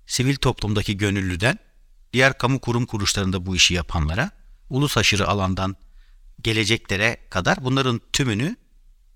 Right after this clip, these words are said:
sevk ve idare etmek, organize etmek, doğru dağıtmak işi esasında sırası ve hemen sonrasında yapılacak iş. Bunun için koca bir kurum kurmuşuz. Sadece bu amaçla kurulmuş.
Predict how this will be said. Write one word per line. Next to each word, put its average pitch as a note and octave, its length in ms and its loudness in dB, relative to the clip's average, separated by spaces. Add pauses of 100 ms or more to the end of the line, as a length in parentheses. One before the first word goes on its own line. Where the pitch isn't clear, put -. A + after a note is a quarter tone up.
(140)
sevk - 340 2
ve G#2 80 2
idare G#2+ 320 4
etmek, G#2+ 380 -4
organize G#2+ 480 0
etmek, - 460 -4
doğru A#2 320 2
dağıtmak G#2 440 0
işi - 160 4
esasında F2+ 800 0 (320)
sırası A2+ 380 2
ve G#2 60 0
hemen A#2 240 4
sonrasında F#2 460 0
yapılacak E2+ 440 -4
iş. - 220 -2 (680)
Bunun D3 160 2
için B2+ 220 4
koca B2+ 260 2
bir A#2 60 -4
kurum B2+ 280 0
kurmuşuz. F#2+ 640 -6 (600)
Sadece B2+ 400 4
bu G#2+ 100 2
amaçla G2 360 -2
kurulmuş. A2+ 520 -6